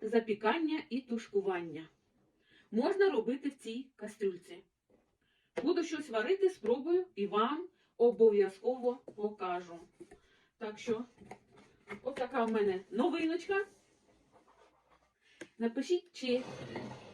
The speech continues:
користуєтесь ви от такими кастрюльками, чи задоволені.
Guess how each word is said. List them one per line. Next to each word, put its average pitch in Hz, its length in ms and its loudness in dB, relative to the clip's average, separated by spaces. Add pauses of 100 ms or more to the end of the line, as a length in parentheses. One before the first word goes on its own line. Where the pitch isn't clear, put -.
(160)
користуєтесь 254 680 0
ви 254 260 2 (1040)
от 240 160 -4
такими 226 380 2
кастрюльками, 294 800 -2 (360)
чи 240 140 0
задоволені. 226 760 4